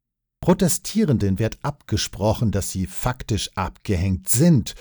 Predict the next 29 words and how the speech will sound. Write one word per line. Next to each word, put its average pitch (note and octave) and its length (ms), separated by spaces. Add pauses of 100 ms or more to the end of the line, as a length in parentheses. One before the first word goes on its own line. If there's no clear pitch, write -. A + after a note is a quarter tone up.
(200)
Das - 300
Augenmerk C#3 720
richtet C3 300
sich B2+ 220
auf G#2+ 240
Gröhlende F#2+ 920 (280)
und D3 300
man B2+ 140
hebt F3+ 480
dann F3+ 200
auch D#3+ 360
noch C#3 240
eine A2 200
Sprache C3+ 600
aus G#2 200
ihren G2 240
Reihen G#2 400
hervor, B2+ 560 (300)
mit G2+ 200
der A2 120
sich G#2 120
das - 240
legitime A2+ 720
Anliegen A#2+ 560
ins - 280
Lächerliche F#2+ 580
ziehen C#2+ 400
lässt. - 480 (480)
Kurzum, B2 720